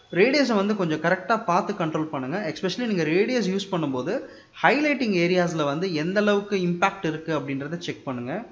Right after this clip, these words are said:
So, இப்ப நான் ஃபுல்லா கொடுக்கும்போது நீங்க பாத்தீங்கன்னா, இந்த நோஸ்ல, அ, சாரி, இந்த பீக்ல and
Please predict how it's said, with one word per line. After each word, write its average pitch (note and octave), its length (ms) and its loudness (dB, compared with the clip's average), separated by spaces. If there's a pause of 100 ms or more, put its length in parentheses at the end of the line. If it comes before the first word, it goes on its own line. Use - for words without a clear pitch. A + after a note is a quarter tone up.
(280)
So, C#3 400 -6
இப்ப D#3+ 160 -4
நான் E3 240 2
ஃபுல்லா A3 240 2
கொடுக்கும்போது F#3+ 440 0
நீங்க E3+ 320 0
பாத்தீங்கன்னா, F3 360 -2
இந்த C3 400 -2
நோஸ்ல, D3+ 580 0 (540)
அ, - 60 -2
சாரி, C#3+ 180 -2
இந்த C#3+ 160 -2 (140)
பீக்ல G3+ 320 0
and D#3 380 2